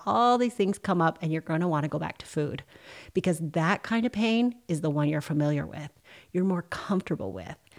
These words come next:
And all this new stuff is sticky and tough. You're gonna tell me that it's so much easier just to go on a damn diet,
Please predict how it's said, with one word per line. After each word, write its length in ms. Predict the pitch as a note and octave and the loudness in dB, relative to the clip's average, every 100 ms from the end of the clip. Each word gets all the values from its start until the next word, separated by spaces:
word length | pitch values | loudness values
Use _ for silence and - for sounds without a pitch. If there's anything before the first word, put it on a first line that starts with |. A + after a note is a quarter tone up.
| - F3+ | -10 -4
And 140 | F3 | -2
all 180 | F#3 A#3 | 0 2
this 200 | A3+ - | 0 2
new 260 | D#3+ D#3+ A#3 | 6 6 4
stuff 560 | - C4+ D4 D#4+ - _ _ _ | -2 0 2 2 -4 _ _ _
is 160 | F3 E3 | -6 -6
sticky 640 | - - - - A3+ B3 - | -6 -8 -8 -4 -4 -4 0
and 160 | D3+ | -2
tough. 440 | - - - - - _ _ _ _ _ _ _ _ _ | -2 -8 -10 -14 -20 _ _ _ _ _ _ _ _ _
You're 120 | E3+ | -6
gonna 220 | E3 E3+ A3 | 2 2 2
tell 300 | - G#3+ E3 | 0 4 6
me 120 | F3 | 6
that 120 | F3+ | 4
it's 140 | D3+ - | -2 -4
so 180 | - | 0
much 220 | D#3 F3+ G3+ | 0 2 0
easier 320 | F3+ E3+ E3+ | 0 2 0
just 320 | F3 G#3 - | 0 -2 -2
to 80 | A3 | 0
go 100 | F#3+ | 2
on 160 | A3+ | 4
a 60 | A#3 | 4
damn 260 | G3+ G#3+ G#3+ | 2 4 4
diet, 480 | G3 G3+ D#3 - | 4 2 0 -2